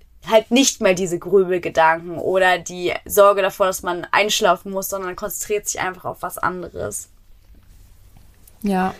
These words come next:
Speaker 1: Was hältst du denn von Alkohol als Einschlafhilfe?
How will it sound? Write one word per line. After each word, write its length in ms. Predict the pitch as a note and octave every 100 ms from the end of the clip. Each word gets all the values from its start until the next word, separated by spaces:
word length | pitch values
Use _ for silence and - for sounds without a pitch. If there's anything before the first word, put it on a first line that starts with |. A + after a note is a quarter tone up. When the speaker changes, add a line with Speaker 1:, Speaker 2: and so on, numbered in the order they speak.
| - _ _ _ _ _ _ -
Speaker 1:
Was 260 | E4+ -
hältst 260 | D#4+ C#4 -
du 60 |
denn 240 | A3+ A3 A#3
von 300 | - G3+ G3 - -
Alkohol 840 | - F#3 G#3 - G#3+ F#3+ F3+ - -
als 280 | E3+ - -
Einschlafhilfe? 920 | F3+ F3+ - - - - - -